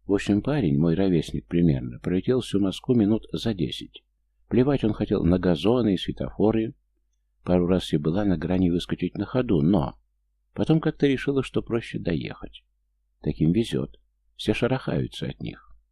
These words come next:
Вот и сейчас взрослые мужики шарахались от Лельки, ругались, давили на клаксоны, но шарахались. Во-первых, некогда, ну и во-вторых.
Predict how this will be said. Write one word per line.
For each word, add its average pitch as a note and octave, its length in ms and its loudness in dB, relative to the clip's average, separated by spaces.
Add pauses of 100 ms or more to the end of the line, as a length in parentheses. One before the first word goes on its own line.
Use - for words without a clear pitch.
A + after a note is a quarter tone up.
(260)
Вот G2 240 2
и G#2+ 60 0
сейчас G#2+ 380 0
взрослые F2+ 420 0
мужики E2+ 360 2
шарахались E2+ 640 0
от C#2+ 180 -2
Лельки, F2 340 0
ругались, E2 600 2
давили F#2+ 540 2
на D2 120 2
клаксоны, - 760 -2
но F2+ 120 2
шарахались. E2+ 800 -4 (200)
Во-первых, A2+ 460 0
некогда, A#2+ 560 0
ну B2 140 2
и E3 140 0
во-вторых. - 720 -4